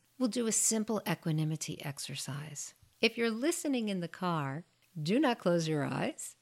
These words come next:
You can engage in the exercise. However, your primary job right now is being aware and mindful with your driving. So you might want to wait till you get home to engage in this exercise.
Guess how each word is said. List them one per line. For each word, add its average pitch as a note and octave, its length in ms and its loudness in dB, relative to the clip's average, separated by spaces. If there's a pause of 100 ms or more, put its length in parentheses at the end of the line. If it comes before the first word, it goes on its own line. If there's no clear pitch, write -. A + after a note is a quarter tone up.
(520)
You G3+ 200 2
can B3+ 140 2
engage G#3+ 880 2
in F3+ 240 4
the F3 180 0
exercise. G3+ 960 -2 (240)
However, A#3+ 680 2
your G3 220 6
primary G3+ 600 4
job E3+ 340 2
right D#3 260 -2
now D#3 440 0
is E3 480 2 (260)
being G3+ 300 4
aware E3 520 2 (400)
and D#3+ 220 2
mindful E3 580 2
with D3 240 0
your D3+ 180 4
driving. D3 640 -6 (260)
So G3 460 4
you F#3+ 320 4
might G#3 260 2
want F#3 180 0
to F#3 60 -2
wait F3 280 0
till F3 200 -2
you E3+ 200 2
get E3 160 0
home A3+ 440 0
to - 160 -4
engage D3 400 0
in C#3+ 120 0
this D3 240 -2
exercise. - 880 -6